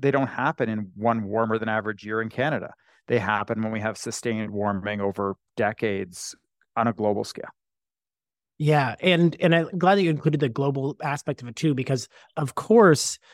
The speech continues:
Speaker 2: once you think about it a little bit longer, you start realizing how much of our food we rely on in places where two degrees warming even more would be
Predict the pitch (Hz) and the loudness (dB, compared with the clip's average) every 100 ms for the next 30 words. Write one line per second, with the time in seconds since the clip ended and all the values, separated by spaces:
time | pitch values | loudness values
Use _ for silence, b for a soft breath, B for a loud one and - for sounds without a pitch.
0 | b - 165 151 180 156 156 135 135 147 | b 0 4 4 2 4 4 4 2 2
1 | 135 131 165 165 135 123 117 b - 139 | 0 0 2 2 0 -2 -4 b -10 -4
2 | 160 147 160 147 139 120 - 175 175 160 | -2 0 0 0 -4 -8 -2 0 0 -2
3 | - - 135 135 - 214 180 143 135 139 | -4 -10 -10 -10 0 4 6 4 2 0
4 | 135 131 151 165 135 127 127 151 131 127 | 0 2 2 2 0 -4 -6 -6 -4 -6
5 | 120 - 175 180 175 147 170 170 165 b | -10 -2 -2 0 -2 2 4 4 2 b
6 | _ - - 220 208 196 190 180 202 196 | _ -10 2 4 4 2 2 2 2 2
7 | 185 190 175 180 190 165 180 165 175 | 0 -4 -4 -2 0 2 0 -2 -6